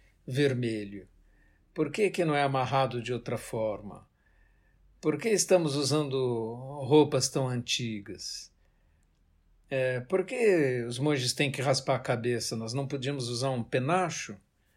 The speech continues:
Não é? Qualquer coisa assim. E as pessoas começam a ter ideias, e é muito cedo para ter ideias. Devemos praticar, vamos dizer, uns dez anos antes de começar a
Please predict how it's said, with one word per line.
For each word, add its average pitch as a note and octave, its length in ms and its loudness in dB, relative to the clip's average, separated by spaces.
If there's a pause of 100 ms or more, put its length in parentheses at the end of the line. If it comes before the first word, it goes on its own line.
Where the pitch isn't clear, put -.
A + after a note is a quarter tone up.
(160)
Não A#2+ 120 -8
é? D3+ 300 -4
Qualquer D#3+ 420 0
coisa D3 380 0
assim. A#2 400 -2 (840)
E C#3+ 60 -4
as C#3 140 0
pessoas D#3+ 360 2
começam E3 440 0
a C#3 80 0
ter C#3 440 2 (720)
ideias, C3 680 4
e D3 260 2
é D#3+ 80 0
muito F#3+ 380 -2
cedo F3 420 6
para C3 160 2
ter B2+ 240 0
ideias. A2 760 -4 (1400)
Devemos D3 520 2
praticar, D3 880 2 (120)
vamos D3 360 0
dizer, C3 400 2
uns B2+ 240 -4
dez C3 360 6
anos D3 380 4
antes B2+ 240 -4
de B2 160 -6
começar B2+ 560 -2
a A#2 240 -6